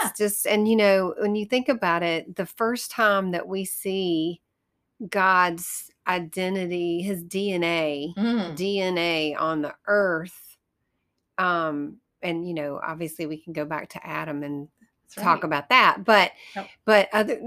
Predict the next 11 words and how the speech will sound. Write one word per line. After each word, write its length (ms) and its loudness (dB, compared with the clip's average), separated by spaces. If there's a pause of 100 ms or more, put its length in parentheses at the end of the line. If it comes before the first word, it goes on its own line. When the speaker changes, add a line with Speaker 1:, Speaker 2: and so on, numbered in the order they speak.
Speaker 1:
other 280 8
than 260 0
that 500 -4 (380)
was 640 2 (160)
when 800 -2 (500)
his 280 -8
D 220 -6
N 100 -4
A 480 -4 (240)
was 600 -6 (840)
really 540 -4